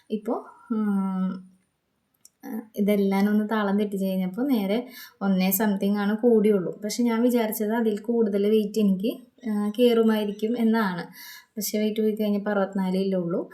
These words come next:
അപ്പോൾ അതുകൊണ്ട് തന്നെ, ആഹ്, എന്താ പറയുക, ഞാൻ ഒത്തിരി ഹാപ്പിയാണ്. കാരണം, ആഹ്, നമ്മൾ, ആഹ്,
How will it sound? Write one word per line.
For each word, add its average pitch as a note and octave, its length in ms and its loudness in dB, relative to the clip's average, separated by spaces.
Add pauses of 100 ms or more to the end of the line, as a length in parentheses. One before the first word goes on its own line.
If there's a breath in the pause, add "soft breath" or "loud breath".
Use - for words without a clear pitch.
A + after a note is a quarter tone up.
(300 loud breath)
അപ്പോൾ G#3 160 0
അതുകൊണ്ട് G#3 380 4
തന്നെ, B3 240 4 (500 loud breath)
ആഹ്, G#3 300 -2
എന്താ G#3 200 0
പറയുക, G3 280 0
ഞാൻ G3 140 0
ഒത്തിരി G3+ 240 0
ഹാപ്പിയാണ്. F#3 520 -2
കാരണം, F3+ 380 -4 (500 loud breath)
ആഹ്, F#3 280 -2
നമ്മൾ, F#3+ 300 0 (340)
ആഹ്, F#3 340 -2